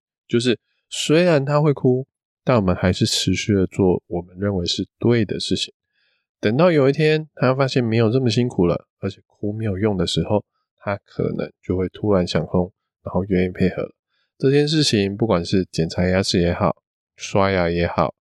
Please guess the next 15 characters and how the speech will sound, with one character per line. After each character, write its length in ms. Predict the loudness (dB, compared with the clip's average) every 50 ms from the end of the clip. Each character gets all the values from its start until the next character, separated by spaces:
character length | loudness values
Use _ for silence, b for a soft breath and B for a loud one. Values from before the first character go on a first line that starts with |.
| _ _ _ _ _
好， 220 | _ -12 -12 -12 -14 _
或 220 | _ -4 -4 -4
是 600 | -4 -2 0 0 2 2 2 2 0 0 -2 -4 -8 _
涂 180 | _ _ -4
氟 240 | -2 0 0 2 2
也 120 | 2 0 0
好， 200 | 0 -2 -4 _ _ _ _ _ _ _
我 160 | -6 -6 -4
觉 180 | -2 0 0
得 160 | 2 2 2 0
都 200 | 0 -2 -2 -2
是 480 | -2 0 0 2 2 2 2 0 -2 -4
一 80 | -2
样 240 | 0 0 0 0 -2
的。 120 | -8 -12